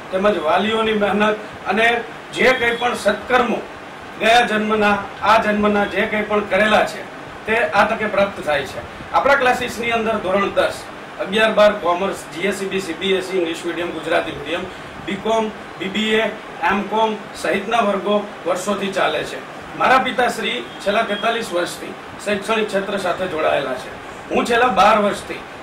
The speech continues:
શૈક્ષણિક ક્ષેત્ર સાથે જોડાયેલો છું, પરંતુ જે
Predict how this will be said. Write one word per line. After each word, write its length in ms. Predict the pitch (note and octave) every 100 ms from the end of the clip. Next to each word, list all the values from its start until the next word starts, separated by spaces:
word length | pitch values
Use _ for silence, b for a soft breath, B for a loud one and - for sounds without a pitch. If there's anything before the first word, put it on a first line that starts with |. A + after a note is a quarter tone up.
| -
શૈક્ષણિક 460 | G#3 F#3+ A3+ A3 -
ક્ષેત્ર 320 | G3 G#3 G#3
સાથે 280 | E3+ - F#3+
જોડાયેલો 520 | D3+ D#3+ D#3+ D3 C3
છું, 500 | - - - - -
પરંતુ 560 | A3 B3+ B3+ C4 C4 - - - -
જે 220 | A#3+ B3+